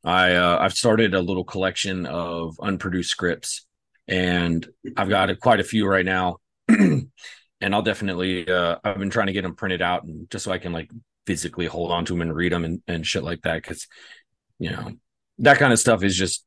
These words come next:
it's, it's interesting to me. For, for all the things that we do see, there's infinitely more that we'll never see.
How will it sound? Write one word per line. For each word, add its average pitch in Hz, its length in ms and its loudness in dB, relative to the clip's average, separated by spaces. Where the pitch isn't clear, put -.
it's, 139 240 2
it's 131 240 0
interesting 95 540 -2
to - 120 -6
me. 82 220 -4
For, 98 300 6
for 110 140 2
all 113 120 6
the 107 80 2
things 117 160 2
that 117 80 2
we 104 160 2
do 101 260 0
see, 101 640 -4
there's 90 720 -4
infinitely 107 600 -2
more 85 440 -6
that 82 160 0
we'll 85 100 -4
never 85 280 -4
see. - 360 -12